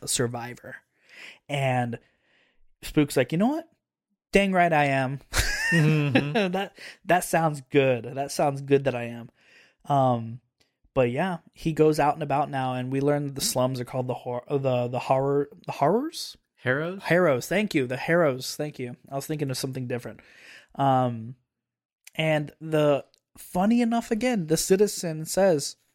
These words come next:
Speaker 1: "You're not allowed to go in the mist 'cause the Kelsier, mists, the mist are for Kelsier." And so he's keeping everyone out of the mist again. Um, I mean,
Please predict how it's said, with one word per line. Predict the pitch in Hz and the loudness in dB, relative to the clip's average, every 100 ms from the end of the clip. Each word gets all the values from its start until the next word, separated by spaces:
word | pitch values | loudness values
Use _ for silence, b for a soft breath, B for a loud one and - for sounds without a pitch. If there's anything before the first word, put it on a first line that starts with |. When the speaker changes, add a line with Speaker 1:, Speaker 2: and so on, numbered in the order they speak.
| _ - | _ -2
Speaker 1:
"You're | 156 | 2
not | 185 190 | 2 4
allowed | 190 185 180 | 4 4 4
to | |
go | 165 170 | 4 2
in | 160 | 2
the | 156 | -2
mist | 147 - | -2 -4
'cause | - - | -6 -8
the | 139 | -2
Kelsier, | 160 151 - 160 143 | 0 0 2 2 2
mists, | 151 170 - - - | 2 0 0 -8 -6
the | 160 | 0
mist | 165 165 | 0 0
are | 170 | -4
for | 139 | -6
Kelsier." | 127 139 131 - 101 - _ _ _ _ _ _ _ _ _ | -2 -2 -2 -6 -8 -18 _ _ _ _ _ _ _ _ _
And | 160 156 | -2 2
so | 175 | 2
he's | 160 | 2
keeping | - 202 185 | -2 0 2
everyone | 180 214 226 220 | 0 2 2 2
out | 226 | 0
of | 302 | -2
the | |
mist | 320 427 - | -2 -2 -2
again. | 359 220 135 120 - _ _ b b b b b b b b b - | 2 2 2 -6 -14 _ _ b b b b b b b b b -4
Um, | 143 139 131 123 120 123 _ _ | 0 2 2 0 -2 -8 _ _
I | 127 | -4
mean, | 120 | -4